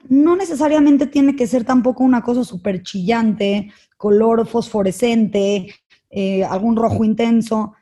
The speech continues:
Simplemente puede ser un color carmín, a lo mejor, o un rosita,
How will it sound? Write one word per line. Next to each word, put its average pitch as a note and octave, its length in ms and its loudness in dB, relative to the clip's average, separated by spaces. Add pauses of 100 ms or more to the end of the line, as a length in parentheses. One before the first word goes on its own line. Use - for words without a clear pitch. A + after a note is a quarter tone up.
(160)
Simplemente G4+ 520 -4
puede D#4+ 260 0
ser D4+ 180 0
un D4 100 4
color B3 380 0
carmín, B3+ 600 4
a A3+ 80 0
lo F#3+ 100 0
mejor, A#3 480 0
o G#3 80 0
un G#3+ 300 0
rosita, A#3+ 760 -2